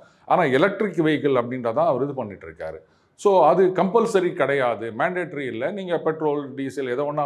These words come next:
வாங்கிக்கலாம் அப்படின்ன உடனே அவருடைய இது குறைஞ்சு போச்சு. So, ட்ரம்ப் தான் in charge அப்படின்றதும் உலகத்துக்கு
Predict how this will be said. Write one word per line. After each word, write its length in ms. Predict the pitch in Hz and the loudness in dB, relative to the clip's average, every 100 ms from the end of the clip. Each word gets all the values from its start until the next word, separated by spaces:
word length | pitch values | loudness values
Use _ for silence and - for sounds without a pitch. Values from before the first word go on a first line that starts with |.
| 123 | -2
வாங்கிக்கலாம் 420 | 131 113 117 113 104 | -4 -6 -6 -4 -4
அப்படின்ன 260 | 120 127 120 | -6 -8 -8
உடனே 300 | 120 196 - | -8 -6 0
அவருடைய 520 | 160 180 156 123 113 | 2 4 2 0 -4
இது 100 | 123 | -6
குறைஞ்சு 340 | 110 110 107 80 | -8 -10 -12 -14
போச்சு. 300 | 76 - _ _ _ _ | -18 -20 _ _ _ _
So, 320 | 175 147 - | 0 0 2
ட்ரம்ப் 400 | 156 196 208 185 | 0 2 2 4
தான் 200 | 185 180 | 4 2
in 220 | 151 160 | -2 -2
charge 340 | 151 147 127 - - | 2 2 2 -4 -4
அப்படின்றதும் 640 | 139 143 135 127 120 170 | -4 -4 -6 -6 -6 -6
உலகத்துக்கு 920 | 135 139 127 104 98 120 135 107 90 | -2 -2 -2 -6 -12 -8 -6 -6 -8